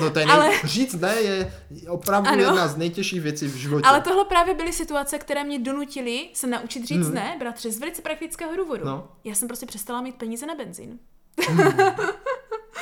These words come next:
Speaker 2: Jo, a v momentě, kdy jsem řekla, "Nemám peníze na benzín," tak to začalo, "Hej, v pohodě, my ti dáme peníze na benzín."
Speaker 1: A, a.
Speaker 2: Jo? A teď je otázka, když neměli problém od začátku mi za ten benzín dát ty peníze, když teda chtějí, abych pro ně přijela, kdybych měla čas,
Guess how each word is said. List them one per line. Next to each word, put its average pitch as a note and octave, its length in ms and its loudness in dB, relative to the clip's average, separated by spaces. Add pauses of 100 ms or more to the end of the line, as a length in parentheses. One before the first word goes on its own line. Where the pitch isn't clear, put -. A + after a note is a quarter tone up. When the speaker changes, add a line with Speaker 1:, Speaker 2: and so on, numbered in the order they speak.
(320)
Speaker 2:
Jo, C4+ 140 0
a D4 60 0
v - 20 -6
momentě, G4+ 320 0
kdy F#4+ 80 -2
jsem F#4+ 160 -2
řekla, D#4+ 220 -4
"Nemám D4 280 -4
peníze D#4 300 -6
na D4+ 80 -4
benzín," A#3 400 -6
tak D4 160 -12
to D#4+ 120 -10
začalo, C#4+ 340 -6
"Hej, G#4+ 200 6
v - 40 -6
pohodě, A4 180 2
my D4+ 80 -8
ti D4+ 80 -8
dáme D4+ 120 -4
peníze C#4+ 260 -10
na C4 80 -6
benzín." F3+ 420 -10 (240)
Speaker 1:
A, E3 120 -2
a. E3 220 -6
Speaker 2:
Jo? A#3 140 -4 (220)
A C4 80 4
teď G4+ 160 2
je A#4 240 0
otázka, - 400 -4 (220)
když A3+ 200 -6
neměli F4+ 420 -2 (100)
problém D#4+ 320 -2 (220)
od B3 120 -4
začátku A#3 500 -6
mi A#3 120 -2
za B3 120 -4
ten E4+ 200 -6
benzín B3 300 -4 (120)
dát A#3 180 -4
ty D#4 60 -8
peníze, B3+ 360 -6
když A3 180 -8
teda A3+ 160 -8
chtějí, A3+ 300 -8
abych A3 160 -10
pro A#3 140 -10
ně C4+ 100 -8
přijela, A3 360 -6
kdybych F#3 300 -12
měla E3+ 220 -12
čas, - 520 -10